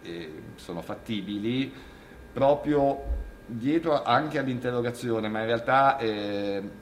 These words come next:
le avevamo già maturate nel duemilaquattordici, quando, eh, l'onu ha emanato le sue raccomandazioni, raccomandazioni che sono arrivate anche allo Stato italiano, cioè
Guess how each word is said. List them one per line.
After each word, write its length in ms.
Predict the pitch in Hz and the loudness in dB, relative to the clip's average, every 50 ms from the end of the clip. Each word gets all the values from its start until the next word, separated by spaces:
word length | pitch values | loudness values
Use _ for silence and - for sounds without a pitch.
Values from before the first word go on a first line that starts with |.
| - - | -16 -8
le 100 | - 107 | -4 -4
avevamo 380 | 107 110 117 113 113 113 117 110 | -2 0 0 0 2 2 0 2
già 160 | 104 113 113 | 2 2 0
maturate 960 | 120 113 - 117 113 113 113 117 120 120 - 117 117 117 117 117 117 117 - - 120 | 0 -2 -2 0 2 4 4 4 4 2 0 0 2 4 4 4 2 0 -4 -8 -10
nel 400 | 113 104 104 101 101 101 98 98 | -8 -6 -4 -2 -2 -2 -2 -2
duemilaquattordici, 1700 | 101 101 113 117 113 110 110 113 110 - - 120 107 107 104 104 101 113 113 107 - - 113 113 113 113 113 113 - - - - - - - - - - | -2 -4 -2 0 -2 0 0 -2 -4 -2 0 2 2 2 2 2 0 -2 -2 -2 -4 -4 -2 0 2 2 2 0 -2 -8 -16 -16 -18 -18 -20 -18 -4 2
quando, 600 | 110 101 101 110 120 120 117 117 113 110 101 98 | 4 6 6 6 4 4 4 4 4 4 2 2
eh, 640 | 101 95 90 90 92 90 90 90 90 92 90 90 90 - - - - - | 0 0 0 0 -2 -2 -2 -2 -2 -2 -4 -4 -6 -8 -12 -14 -6 0
l'onu 640 | - 104 98 101 101 104 110 117 120 120 123 117 - | 2 4 6 6 4 2 2 0 0 0 0 -2 -2
ha 140 | - 95 95 | -2 -2 0
emanato 440 | 95 110 113 104 92 107 107 117 | 0 0 0 2 2 0 0 0
le 100 | 107 101 | -2 -4
sue 180 | 95 - 113 101 | -4 -4 -4 -4
raccomandazioni, 840 | 98 98 - 101 101 101 101 101 - - - 147 135 113 95 92 | -4 -4 -4 -4 -4 -4 -2 -4 -6 -4 -2 0 0 0 0 0
raccomandazioni 960 | 90 90 90 - 92 95 101 107 117 117 - 95 101 113 117 120 123 120 113 - - - - - - - | -2 -2 -4 -4 -4 -4 -4 -4 -4 -4 -4 -2 0 0 0 0 -2 -2 -4 -6 -10 -14 -18 -18 -18 -12
che 120 | - 104 | -10 -8
sono 300 | 104 - - 95 98 110 | -8 -6 -6 -6 -4 -2
arrivate 460 | 110 104 101 95 95 101 107 107 - 104 | -2 -2 0 0 2 2 0 0 -2 -4
anche 180 | 110 98 - | -4 -4 -4
allo 120 | 101 95 92 | -6 -6 -6
Stato 240 | - 110 107 107 | -6 -6 -8 -6
italiano, 600 | 98 - 98 104 110 123 123 104 87 85 78 82 87 | -6 -6 -4 -2 2 4 4 4 4 2 -2 -6 -8
cioè 360 | - - 110 101 92 87 - | -4 -2 0 0 0 -2 -4